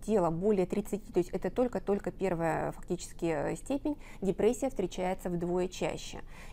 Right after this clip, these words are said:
И недовольство своей внешностью, то, что мы часто очень наблюдаем у подростков, также является значимым предиктором депрессии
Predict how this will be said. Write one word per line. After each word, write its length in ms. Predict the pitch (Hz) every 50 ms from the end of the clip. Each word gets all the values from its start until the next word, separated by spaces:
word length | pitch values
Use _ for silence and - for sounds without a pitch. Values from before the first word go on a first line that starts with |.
| - -
И 140 | 220 254 262
недовольство 480 | 254 226 190 196 185 196 202 - 175
своей 240 | 175 - 185 180 175
внешностью, 440 | 180 208 262 277 - 240 233 226 214
то, 120 | 208 196
что 140 | - - 180
мы 100 | 180 175
часто 340 | - - 180 180 - - 170
очень 200 | 170 - - 170
наблюдаем 380 | 165 156 170 160 170 165 165
у 60 | 165 165
подростков, 500 | 175 185 220 247 277 285 - - 240 -
также 380 | - - 196 220 220 220 226 233
является 420 | 214 190 175 175 170 165 - 170
значимым 380 | 170 175 202 - - 185 175 175
предиктором 460 | 175 165 170 170 - - 160 165 160
депрессии 480 | 175 - - 190 196 208 208 - 185